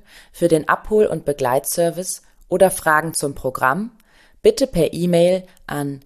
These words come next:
barrierefreiheit at kampnagel punkt de oder per Sprachnachricht an null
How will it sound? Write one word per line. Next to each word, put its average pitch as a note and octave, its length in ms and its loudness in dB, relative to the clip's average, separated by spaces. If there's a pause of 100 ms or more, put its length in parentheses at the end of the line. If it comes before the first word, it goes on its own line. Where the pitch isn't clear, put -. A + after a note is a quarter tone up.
(240)
barrierefreiheit C#3+ 1500 0 (480)
at - 260 2 (160)
kampnagel D3+ 1160 -4 (140)
punkt - 480 -10 (180)
de C#3 440 -2 (840)
oder A3+ 280 6
per E3+ 280 -2
Sprachnachricht F#3+ 1040 -4
an C#3 300 -6 (500)
null E3 280 4